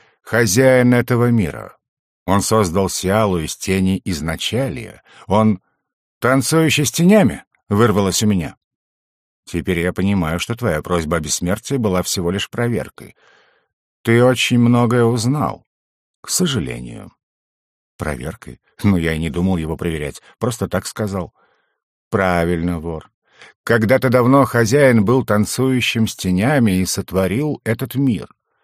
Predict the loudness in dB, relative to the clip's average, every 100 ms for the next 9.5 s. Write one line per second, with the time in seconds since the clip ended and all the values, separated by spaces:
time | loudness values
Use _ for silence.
0 | _ _ _ _ 2 4 4 0 -2 0
1 | 2 4 4 2 0 0 -2 -2 -2 -2
2 | -4 -6 -6 -6 -6 -8 -6 -6 -8 -14
3 | -14 -10 -10 -12 -16 -20 _ _ _ _
4 | _ -14 0 2 4 4 4 4 4 4
5 | 4 2 -2 -4 -4 -2 -4 -4 -2 -2
6 | 0 -4 -4 -6 -6 -8 -6 -4 -6 -10
7 | -10 -12 -14 -14 -10 -8 -8 -12 -14 -20
8 | _ _ _ _ _ _ _ -10 -6 -6
9 | -4 -6 -8 -14